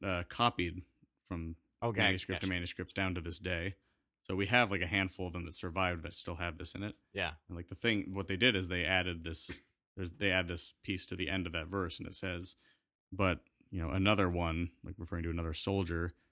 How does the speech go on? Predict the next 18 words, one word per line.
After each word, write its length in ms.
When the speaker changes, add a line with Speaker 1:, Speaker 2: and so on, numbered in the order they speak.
Speaker 1:
uh, 140
"having 240
taken 320
a 60
spear, 640
pierced 240
Jesus 320
in 100
the 80
side, 480
and, 280
uh, 240
blood 260
and 140
water 400
came 240
out." 180
Speaker 2:
Hmm. 200